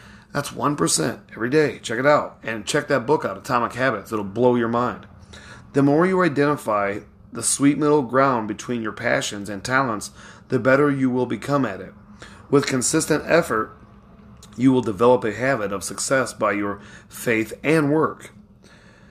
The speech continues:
And thank you guys for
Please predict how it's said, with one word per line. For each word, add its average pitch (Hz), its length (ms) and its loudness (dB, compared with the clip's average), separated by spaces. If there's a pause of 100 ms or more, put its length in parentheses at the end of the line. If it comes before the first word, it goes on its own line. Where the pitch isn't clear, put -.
(920)
And 120 220 0
thank 170 160 4
you 185 80 0
guys 143 280 4
for 107 720 0